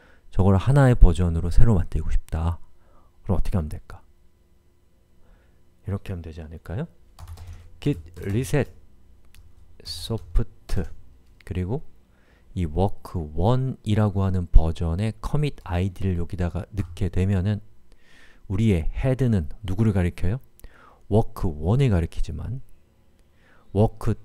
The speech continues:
투와 워크 쓰리의, 워크 투와 워크 쓰리로 인해서 만들어진 변경사항은 여전히 워킹 디아이알과 스테이지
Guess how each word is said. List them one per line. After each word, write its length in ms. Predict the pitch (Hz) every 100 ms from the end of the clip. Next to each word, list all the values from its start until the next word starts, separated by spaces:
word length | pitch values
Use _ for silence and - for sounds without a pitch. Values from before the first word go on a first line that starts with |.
| -
투와 420 | - 160 147 143
워크 520 | 135 92 101 - - 107
쓰리의, 760 | - - 143 135 127 135 131 - - _ _ _ _ _ _ _ -
워크 400 | 95 107 - 117 95
투와 360 | - - 147 131
워크 380 | 92 104 - 120
쓰리로 500 | - 143 147 151 143
인해서 400 | 135 127 120 120
만들어진 680 | 104 107 110 110 107 110
변경사항은 960 | 104 95 95 104 101 98 98 92 104 143 - - - - - -
여전히 520 | 87 110 107 123 131
워킹 640 | 104 104 - - 139 135
디아이알과 1000 | 123 - 117 117 117 113 113 107 110 110
스테이지 600 | - - 120 113 107 110